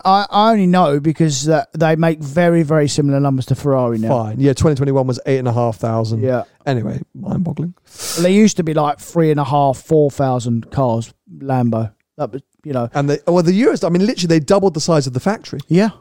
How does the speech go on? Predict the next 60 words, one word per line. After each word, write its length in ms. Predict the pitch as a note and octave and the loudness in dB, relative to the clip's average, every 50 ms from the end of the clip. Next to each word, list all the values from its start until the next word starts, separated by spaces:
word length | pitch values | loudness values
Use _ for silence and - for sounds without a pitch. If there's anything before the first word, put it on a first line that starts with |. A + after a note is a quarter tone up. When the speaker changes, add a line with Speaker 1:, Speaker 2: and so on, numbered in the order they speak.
| _ _ _ _ | _ _ _ _
Speaker 2:
It's 200 | - F3 E3 - - _ _ | 0 0 0 -2 -14 _ _
unbelievable 720 | - B3 C4+ C#4 B3+ B3 A#3 G#3+ A3 A3 A3+ A3+ F3 C#3 | 0 2 2 2 2 2 2 2 2 2 2 0 0 0
the 60 | C3 C3+ | 0 0
amount 180 | C#3+ D3+ D3+ | 0 0 0
of 40 | D3 | 0
money 120 | D3+ D#3+ D3+ | 0 0 2
they 100 | C3 C3 B2 | 0 0 0
put 120 | - D#3 | 0 -2
into 120 | C#3+ - | -2 0
that. 160 | - D#3+ C#3+ C#3+ | 0 -2 -2 -2
To, 80 | - B2 | -8 -6
to, 100 | A2+ C#3+ | -4 -4
to, 200 | C3+ C#3 D#3 - | -2 -2 -2 -2
and 240 | D#3+ E3 E3+ E3+ D#3 - | -2 -4 -4 -6 -6 0
even 180 | - F#3+ F3 F#3 | 0 2 2 2
the 40 | E3+ | 0
carbon 300 | D3 - F#3+ F3 D#3 D3 C#3 | 0 0 -2 0 0 -2 -6
fa-, 240 | - - G3 F#3 - | -4 -4 -4 -4 -4
uh, 100 | - F3+ - - - - | -10 -10 -10 -10 -16 -10
carbon 460 | - - F#3 F#3 F3+ F3 F3+ E3 D#3+ - | -2 0 2 2 2 2 0 -2 -4 -8
fiber 600 | - - - - E3 E3 E3+ F3+ F3+ A3 D4+ D4 - - - - - | -14 -16 -6 -2 0 2 2 2 2 0 -2 -4 -8 -20 -20 -18 -8
is 100 | - C#3+ | 0 0
all 80 | D#3 D#3+ | 2 2
made 220 | D#3+ D#3+ D#3 D#3 - - | 4 2 2 0 0 0
in-house 480 | E3 D#3 D#3 C#3 D#3 D3 D#3 D#3 - | 0 0 0 0 0 -2 -2 -2 -2
now. 140 | - E3+ F3 | -2 0 0
And 80 | F3+ E3+ | 2 0
they 60 | D3 | 2
doubled 240 | B2+ D#3+ C#3+ D3+ C#3+ | 2 0 0 0 -2
the 20 | |
size 160 | - D#3+ C3 C3 | -2 -2 -2 0
of 60 | C3 | 0
that 160 | D3+ D3 - | -2 -2 -2
department 400 | - - D#3 D#3+ E3+ F#3 F3 - | -4 -4 -2 -2 -2 -2 -4 -4
for 80 | D3 D#3+ | -2 -2
Speaker 1:
Yeah, 60 | F3+ | 0
Speaker 2:
the 100 | - C#3+ | 0 0
Speaker 1:
yeah. 60 | C#3+ | 0
Speaker 2:
new 140 | C#3+ C#3+ C#3 | 2 2 2
Revuelto, 600 | C#3 C#3 A#2 B2+ C#3 C#3 C#3 - - E3+ F3 F#3 - - | 2 2 0 0 0 0 0 0 0 0 0 0 -4 -10
Speaker 1:
Yeah. 80 | - D#3+ - - _ | -20 -20 -20 -8 _
Speaker 2:
'cause 120 | D3 C3 | -2 -2
the 80 | C3+ C3+ | 2 2
Revuelto's 420 | C#3+ C3+ C3+ C#3 C3+ - C#3 A#2 | 2 2 2 2 0 0 -2 -2
got 180 | - C3+ - - _ _ _ _ | 0 -2 -2 -2 _ _ _ _
extra 280 | - D3 - - - D#3+ | -8 -6 -6 -2 -2 -2
additional 400 | D3+ A#2 E3+ F3 - - D3+ C#3 | 2 2 2 0 0 0 -4 -4
carbon 280 | B2+ - D3 C#3 B2+ B2+ | -2 0 -2 -2 -2 -4
fiber 240 | A#2+ - C3 C3 B2+ - | -6 -4 -4 -4 -2 -4
parts. 420 | - C3+ C#3 D#3 - - - - _ _ _ _ _ _ _ _ _ | -6 -4 -4 -4 -6 -8 -14 -20 _ _ _ _ _ _ _ _ _
Um, 760 | - D3 D3+ D3+ C#3+ C#3+ C#3+ C#3+ C#3+ C#3+ C#3+ C#3+ C#3+ C#3+ C#3 - - | 0 2 2 4 2 2 2 0 -2 -2 -2 -2 -4 -4 -6 -8 -2
loads 220 | D3+ C#3 C#3 C3 | 0 0 2 2
of 60 | B2 | 0
new 80 | B2+ B2 | -2 -4
sort 100 | A#2 B2 | -2 -4
of 60 | B2 | -4
carbon 240 | - C3+ C3 B2 B2 | 0 0 -2 0 -2
fiber 180 | A#2 C3+ B2 B2 | -4 -4 -4 -2
tech. 160 | - D#3 C#3 | -2 -2 0
They're, 180 | C3+ C#3 B2+ | 0 0 -2